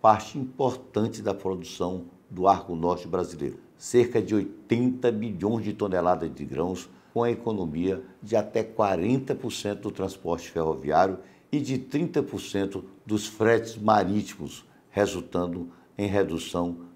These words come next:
de até trinta e cinco por cento da emissão de C O dois. Destaco ainda que, justamente por tantas condições privilegiadas, a nossa capital está citada nos estudos da expansão da Rota da Seda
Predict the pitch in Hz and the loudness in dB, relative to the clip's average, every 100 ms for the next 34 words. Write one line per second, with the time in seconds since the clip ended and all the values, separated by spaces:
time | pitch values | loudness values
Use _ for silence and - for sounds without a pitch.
0 | - 104 98 90 98 95 - 123 117 98 | -14 0 0 2 2 0 0 -2 0 -4
1 | 87 95 82 - - 80 80 80 - - | -6 -10 -10 -14 -8 -6 -6 -8 -14 -18
2 | _ 95 95 85 - - 80 71 - 82 | _ 2 4 2 -2 -4 -4 -4 0 0
3 | - - - - - _ _ - 104 - | 0 -8 -16 -20 -20 _ _ -2 -2 4
4 | 117 113 98 95 95 80 73 107 95 95 | 4 4 4 2 2 -2 0 -2 -2 -2
5 | 156 151 143 104 87 85 - 113 - - | -2 2 2 2 -2 -4 -4 -4 -4 -10
6 | - 170 175 175 139 - 123 92 - - | -4 0 0 -2 -8 -6 -6 -6 -6 -4
7 | 101 - 92 85 80 87 76 85 90 69 | -4 -4 -6 -4 0 0 2 2 2 0
8 | 67 - - - _ 101 85 82 107 - | -8 -14 -20 -20 _ -2 0 2 0 0
9 | - 87 - - 78 80 - - _ 104 | -4 -4 -4 -2 0 0 -6 -20 _ -10
10 | - 117 110 - 82 90 85 80 80 - | 0 0 0 -6 -4 2 2 0 -8 -12
11 | - - 143 107 113 - - 95 90 90 | -18 -8 -6 -4 -6 -8 -4 -4 -2 0
12 | 90 104 - 98 - - 76 76 - - | 4 4 4 -2 0 -4 -4 -6 -14 -20
13 | - 90 80 76 73 78 78 - - 71 | -2 -2 0 -2 -2 -4 -4 -6 -6 -8
14 | 76 71 | -8 -12